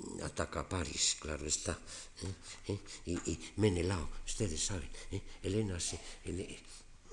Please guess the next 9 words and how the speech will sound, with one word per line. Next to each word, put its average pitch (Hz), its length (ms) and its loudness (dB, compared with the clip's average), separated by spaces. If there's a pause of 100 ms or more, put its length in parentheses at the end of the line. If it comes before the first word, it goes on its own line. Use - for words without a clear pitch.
(340)
Helena, 82 380 -2 (340)
eh, - 320 -6 (280)
huye 127 320 8
con 73 240 4
París. - 480 2
¿Quién 104 200 4
seduce 87 480 4
a 76 40 -2
quién? 104 280 0